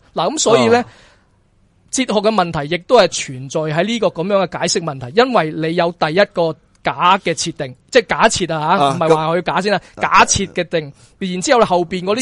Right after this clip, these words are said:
Speaker 1: 嘢呢，
Speaker 2: 就好錯晒㗎啦，
Speaker 1: 你會就會堆砌啦，
Speaker 2: 如果唔啱啊。
Speaker 1: 你就會變成堆砌咯。噉所以呢，我哋喺用猶太人去諗嘅時候，其實呢個噉樣嘅死呢，喺嗰一刻呢，我哋唔會勉強就話靈魂體，我哋會
Speaker 2: 啊。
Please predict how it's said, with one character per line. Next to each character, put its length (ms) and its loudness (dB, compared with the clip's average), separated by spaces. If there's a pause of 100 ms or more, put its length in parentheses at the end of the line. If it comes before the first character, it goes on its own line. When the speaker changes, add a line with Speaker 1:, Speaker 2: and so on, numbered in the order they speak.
Speaker 1:
嘢 60 6
呢， 100 10
Speaker 2:
就 200 4
好 80 6
錯 40 6
晒 120 4
㗎 260 4
啦， 80 8
Speaker 1:
你 60 6
會 60 0
就 100 4
會 0 -
堆 120 2
砌 60 0
啦， 160 4
Speaker 2:
如 0 -
果 0 -
唔 40 0
啱 100 -8
啊。 60 -12 (120)
Speaker 1:
你 60 8
就 140 6
會 100 -4
變 160 -4
成 140 -6
堆 180 2
砌 180 -4
咯。 140 2 (280)
噉 160 4
所 260 2
以 140 -2
呢， 260 4
我 160 0
哋 280 -2 (300)
喺 300 -2
用 240 -8
猶 240 -2
太 220 2
人 140 -2
去 80 -6
諗 240 -2
嘅 160 0
時 100 -4
候， 120 0
其 160 -4
實 220 -2
呢 200 -2
個 100 2
噉 200 -4
樣 120 -2
嘅 100 0
死 180 -2
呢， 220 2 (320)
喺 140 4
嗰 200 0
一 40 -2
刻 180 2
呢， 100 2
我 120 -2
哋 140 -2
唔 260 -12
會 100 -2
勉 380 -8
強 260 0
就 140 0
話 180 -2 (160)
靈 180 -8
魂 140 -10
體， 260 -8 (120)
我 120 -2
哋 80 4
會 160 4
Speaker 2:
啊。 60 0